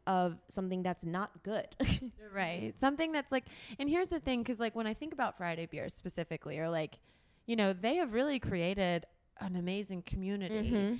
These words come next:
Speaker 2: and I love their content, and I love that what they're doing. Um, and there's a, there's connection. And here's the thing about substances and moderation, like I was saying, a glass of wine can really create connection.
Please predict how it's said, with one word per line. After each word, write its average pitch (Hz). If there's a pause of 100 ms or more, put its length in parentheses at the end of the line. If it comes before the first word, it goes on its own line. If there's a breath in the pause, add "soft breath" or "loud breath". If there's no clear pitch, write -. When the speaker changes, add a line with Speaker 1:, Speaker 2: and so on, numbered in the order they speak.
(140)
Speaker 2:
and 185
I 180
love 170
their 190
content, 175
and 190
I 185
love 175
that -
what 185
they're 175
doing. 165 (400 loud breath)
Um, 180 (280)
and 202
there's 185
a, 202 (280)
there's 190
connection. 202 (460)
And 214
here's 262
the 233
thing 226
about 196
substances 185
and 180
moderation, 175
like 165
I -
was -
saying, 196 (460 loud breath)
a 202
glass 254
of 269
wine 190 (440)
can 226
really 233
create 196
connection. 185